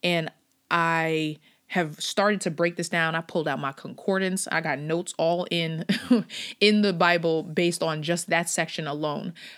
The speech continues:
But, and I think I might end up doing a, a full episode on it, but I wanted to just share that with you because it was such a blessing to me. And I promise you, if you read this psalm, and if you even take it just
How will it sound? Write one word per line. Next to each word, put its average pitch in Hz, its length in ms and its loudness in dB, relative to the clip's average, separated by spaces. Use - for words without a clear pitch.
But, 180 340 4
and 165 100 0
I 165 120 2
think 185 180 0
I 165 80 2
might 151 220 0
end 151 160 -2
up 147 100 -6
doing 147 400 -6
a, 147 280 -4
a 147 40 -8
full 160 300 0
episode 147 420 -4
on 180 220 0
it, - 180 -6
but 165 140 4
I 156 80 0
wanted 190 300 -2
to 185 80 -6
just 165 180 -6
share 180 260 0
that 165 160 0
with 156 180 -6
you 156 100 -4
because 151 340 -6
it 151 60 -2
was 147 120 -8
such 247 280 -2
a 220 40 -2
blessing 165 460 -4
to 151 160 -10
me. 165 340 -2
And 180 80 0
I 160 160 -2
promise 226 540 0
you, 147 220 -2
if 165 140 -4
you 185 180 -2
read 170 460 -2
this 170 180 0
psalm, 151 540 -2
and 175 120 0
if 170 100 -2
you 180 180 -4
even 233 320 2
take - 340 -2
it 180 200 -4
just 170 360 -2